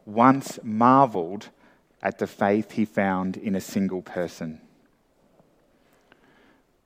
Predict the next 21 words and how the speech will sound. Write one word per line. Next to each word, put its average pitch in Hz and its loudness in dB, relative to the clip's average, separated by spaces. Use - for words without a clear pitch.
When 135 2
we 147 0
hear 127 6
the 113 -4
word 107 2
marvel, 127 6
you 120 2
might 107 2
think 113 2
superheroes. 127 2
But 98 -2
I 95 0
wonder 135 2
what 117 0
makes 101 -4
you 101 -6
marvel. 92 -4
What 117 -2
makes 110 -2
you 95 -6
amazed? 87 -8